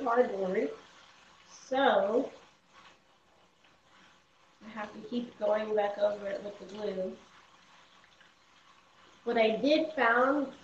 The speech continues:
find that helped, though, is when you do have parts like that, and you just take some of the masking tape, just take some masking tape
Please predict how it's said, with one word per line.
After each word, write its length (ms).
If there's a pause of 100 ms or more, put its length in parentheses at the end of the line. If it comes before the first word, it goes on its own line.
find 400
that 200
helped, 420
though, 540
is 260
when 640
you 140
do 300
have 280
parts 320
like 220
that, 380 (500)
and 180
you 160
just 340 (160)
take 320 (760)
some 340
of 240
the 200 (160)
masking 540
tape, 380 (680)
just 200
take 220
some 220
masking 480
tape 280